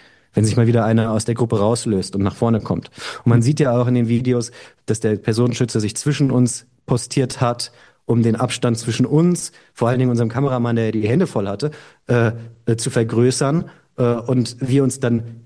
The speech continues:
gezielt zurückziehen und, ähm, äh, dann quasi einen Bogen beschrieben haben, weil wir vor der, vor dem Brückenkopf der Adenauer Brücke waren, wo man also geradeaus hätte laufen müssen, aber das wäre durch die Gruppe gewesen, dann nach hinten weg und dann hatte ich das Gefühl,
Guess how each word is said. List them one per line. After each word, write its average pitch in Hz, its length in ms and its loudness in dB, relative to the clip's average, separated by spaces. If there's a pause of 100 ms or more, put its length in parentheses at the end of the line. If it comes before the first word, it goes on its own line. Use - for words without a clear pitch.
(140)
gezielt 170 420 -2
zurückziehen 120 920 -2 (380)
und, 110 320 0
ähm, 107 680 -2
äh, 107 260 -2
dann 113 500 0
quasi 120 300 0
einen 110 160 -2
Bogen 135 300 2
beschrieben 120 440 -2
haben, 117 220 -2
weil 104 100 -2
wir 98 80 -6
vor - 280 -2
der, 113 200 -2
vor 113 160 -8
dem 104 160 -2
Brückenkopf 135 460 -4
der 98 140 -2
Adenauer 123 360 0
Brücke 127 320 -4
waren, 113 280 0
wo 110 40 -2
man 107 160 -2
also 101 140 -4
geradeaus 131 500 0
hätte 139 140 -4
laufen 131 320 0
müssen, 143 200 0
aber 107 160 0
das 104 160 -4
wäre 107 140 0
durch 120 300 0
die 120 100 -2
Gruppe 147 260 0
gewesen, 135 440 -2 (480)
dann 110 100 0
nach 110 160 0
hinten 143 420 2
weg 143 300 -2
und 120 120 -4
dann 123 180 0
hatte 127 120 -2
ich 120 60 -6
das 120 160 -4
Gefühl, 135 360 0